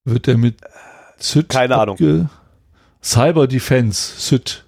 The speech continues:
Speaker 1: C Y D.
Speaker 2: Da fehlt ein C. Fertig.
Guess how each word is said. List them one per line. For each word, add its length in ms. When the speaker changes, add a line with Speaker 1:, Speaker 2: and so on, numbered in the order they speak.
Speaker 1:
C 340
Y 480
D. 140
Speaker 2:
Da 80
fehlt 160
ein 80
C. 320
Fertig. 560